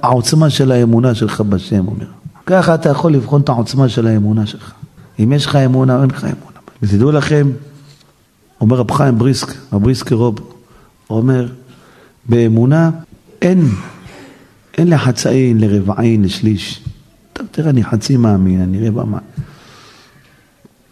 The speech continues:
זה לא כמו המצוות, שאר המצוות.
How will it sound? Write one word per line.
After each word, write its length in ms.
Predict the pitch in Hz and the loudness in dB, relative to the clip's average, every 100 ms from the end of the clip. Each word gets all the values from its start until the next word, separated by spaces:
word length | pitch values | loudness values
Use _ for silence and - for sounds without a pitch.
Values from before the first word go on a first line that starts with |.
| _ _ _ _ - | _ _ _ _ -6
זה 100 | 107 | -2
לא 120 | 135 175 | 0 0
כמו 200 | 139 131 | 0 2
המצוות, 600 | 110 101 107 95 82 - | 2 0 -2 -2 -2 -10
שאר 260 | - - 113 | -14 -6 -2
המצוות. 600 | 104 92 - 95 82 71 | 0 0 -2 -6 -6 -8